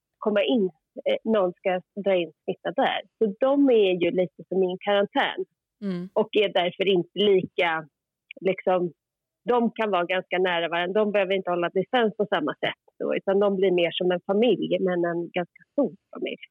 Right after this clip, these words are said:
Speaker 2: Ja, och det
Speaker 1: Mm.
Speaker 2: låter ju ganska skönt i det här läget nästan. Att vara i omvänd
Speaker 1: Ja.
Speaker 2: karantän <laughs> istället, eh, för som resten av oss. När vi, eh, när jag, eh, när vi pratade lite på Facebook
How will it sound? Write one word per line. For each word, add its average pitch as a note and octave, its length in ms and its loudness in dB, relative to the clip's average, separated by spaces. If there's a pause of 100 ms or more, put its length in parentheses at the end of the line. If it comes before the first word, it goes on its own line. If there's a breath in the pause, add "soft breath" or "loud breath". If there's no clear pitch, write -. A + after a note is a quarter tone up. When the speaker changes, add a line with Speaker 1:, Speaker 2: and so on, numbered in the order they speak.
(260)
Speaker 2:
Ja, A3 300 0
och - 80 -6
det A#3 320 0
Speaker 1:
Mm. A#3 180 -8
Speaker 2:
låter A3 440 -2
ju G3 220 0 (640)
ganska F#3 300 -4
skönt - 760 -4 (180)
i F3+ 160 -2
det F3 80 0
här F3 160 2
läget E3+ 460 -4
nästan. F3 420 -2 (480 loud breath)
Att F#3 200 -6
vara E3+ 280 2
i - 40 -2
omvänd F#3 520 -2
Speaker 1:
Ja. A#3 80 4
Speaker 2:
karantän F#3 420 0 (180)
<laughs> - 140 -18
istället, F#3 920 -2 (580 loud breath)
eh, F3 360 0
för F3+ 200 -2
som F3 240 -2
resten E3+ 320 -4
av E3+ 120 -4
oss. F3 220 -10 (520 loud breath)
När A3 140 0
vi, G#3+ 240 0 (420)
eh, F#3+ 380 0
när G3+ 120 -2
jag, F#3+ 440 0
eh, F#3+ 440 -4
när G3 100 -2
vi G3 100 -2
pratade G3+ 420 -4
lite G3 300 -6
på F3+ 460 -4
Facebook - 800 -6